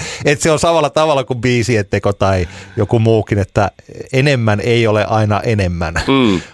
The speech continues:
Speaker 2: mutta harkitusti sitä, niinku, sitä voi
Speaker 1: Kyllä,
Speaker 2: tehdä.
Speaker 1: kyllä.
Speaker 2: Sitä voi tehdä monella tavalla.
Speaker 1: Joo, ja, ja kaikenlainen niinku rohkea, rohkea toteutustavat asian suhteen niinku erittäin suositeltavia. Mut mulla tulee mieleen tilanne, jossa Keuhkot,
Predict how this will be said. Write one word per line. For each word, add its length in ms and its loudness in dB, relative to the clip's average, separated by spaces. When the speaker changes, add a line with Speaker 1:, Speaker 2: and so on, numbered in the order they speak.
Speaker 2:
mutta 420 0
harkitusti 840 -4
sitä, 300 -6
niinku, 280 -10
sitä 220 -6
voi 120 -2
Speaker 1:
Kyllä, 180 4
Speaker 2:
tehdä. 100 0
Speaker 1:
kyllä. 200 0
Speaker 2:
Sitä 100 0
voi 100 0
tehdä 200 0
monella 380 -2
tavalla. 280 -6
Speaker 1:
Joo, 160 4
ja, 240 2
ja 140 2
kaikenlainen 460 2
niinku 340 2
rohkea, 580 0
rohkea 360 0
toteutustavat 680 -2
asian 260 0
suhteen 360 -2
niinku 280 -4
erittäin 340 0
suositeltavia. 840 -2
Mut 400 -2
mulla 300 0
tulee 240 2
mieleen 480 0
tilanne, 340 0
jossa 340 -4
Keuhkot, 520 0